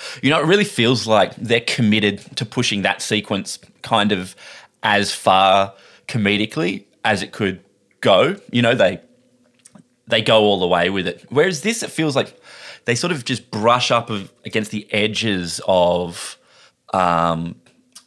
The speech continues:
that, you know, like, the, the character, there's, like, a,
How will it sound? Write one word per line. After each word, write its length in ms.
that, 540
you 200
know, 140
like, 300
the, 280
the 140
character, 460
there's, 200
like, 160
a, 100